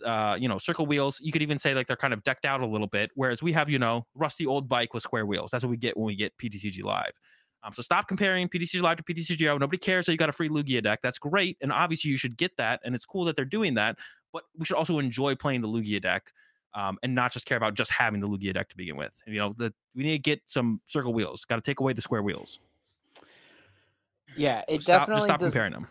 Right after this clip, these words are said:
Speaker 2: i-, it's not a
Speaker 1: <laughs>
Speaker 2: game that is up to twenty twenty-three standards. That is without
Speaker 1: Exactly.
Speaker 2: a doubt. And if you have any question about that, and anyone who has played the game and thinks, "You know what? This is a seven out of ten experience. I haven't encountered any bugs. I got a good deck,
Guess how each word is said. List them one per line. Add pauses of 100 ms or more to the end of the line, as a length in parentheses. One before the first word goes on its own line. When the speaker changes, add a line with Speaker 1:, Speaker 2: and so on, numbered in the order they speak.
Speaker 2:
i-,
it's
not
a
Speaker 1:
<laughs>
Speaker 2:
game
that
is
up
to
twenty
twenty-three
standards.
That
is (260)
without (160)
Speaker 1:
Exactly.
Speaker 2:
a
doubt.
And
if
you
have
any
question
about
that,
and
anyone
who (320)
has
played
the
game
and
thinks,
"You
know
what?
This
is
a
seven
out
of
ten
experience.
I
haven't
encountered
any
bugs.
I
got
a
good
deck,